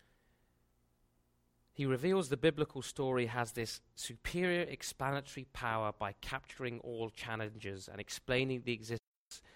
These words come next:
and meaning of the other stories themselves. And that's the important point. The Christian story doesn't just tell its own story and exclude all others. It explains and accounts for the existence of all these other stories.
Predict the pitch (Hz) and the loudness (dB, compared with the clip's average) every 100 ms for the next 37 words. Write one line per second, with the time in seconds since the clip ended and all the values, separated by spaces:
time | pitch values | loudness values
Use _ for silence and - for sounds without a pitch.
0 | - 110 110 131 139 123 95 92 - - | -6 -4 2 4 4 2 -2 -6 -18 -20
1 | - 110 110 107 104 - 120 110 104 101 | -8 -4 0 2 2 -2 0 0 0 -4
2 | - 117 107 101 143 190 185 151 - 143 | 0 2 2 0 -2 -2 -4 -4 -2 -4
3 | 117 107 127 101 - - _ _ _ _ | -4 -4 0 0 -4 -18 _ _ _ _
4 | - - 120 214 226 - 160 - 147 117 | -20 -14 4 6 6 4 -2 -2 0 2
5 | 113 185 190 131 - 156 135 - 120 113 | 0 -2 -6 -8 -2 0 0 -2 -4 -4
6 | - 127 113 110 - - 135 117 107 139 | -4 0 0 -2 -6 -6 -4 0 2 2
7 | 117 104 - 143 - - 180 214 214 160 | 2 -2 -4 -4 -6 -2 2 4 2 0
8 | 151 - 180 185 - 143 127 135 131 170 | -2 0 2 2 0 -2 0 0 0 -2
9 | - 147 - 147 185 190 190 196 180 - | -2 -8 -4 0 2 2 6 6 6 4
10 | 233 240 135 - - | 4 6 4 -2 -14